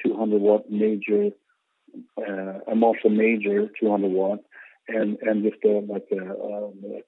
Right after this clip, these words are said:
tone bender or just a booster or something, and it's just straight in. And it had a very clean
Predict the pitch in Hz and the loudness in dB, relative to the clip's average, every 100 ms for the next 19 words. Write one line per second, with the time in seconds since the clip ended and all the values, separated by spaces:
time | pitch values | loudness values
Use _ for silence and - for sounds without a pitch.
0 | - 113 117 98 101 95 95 95 98 95 | 0 2 2 4 2 2 -2 -2 -2 -2
1 | 101 101 95 107 107 - 101 - - - | -4 -6 0 0 0 -4 -6 -6 -8 -10
2 | - 196 196 196 - - - - - _ | -10 -10 -14 -18 -20 -20 -20 -20 -20 _
3 | - - - 123 - - 120 117 113 123 | -16 -14 -6 -4 -4 2 6 6 6 6
4 | 135 104 113 107 123 113 131 139 123 131 | 4 2 -2 0 0 4 6 6 4 2
5 | 123 110 | 2 2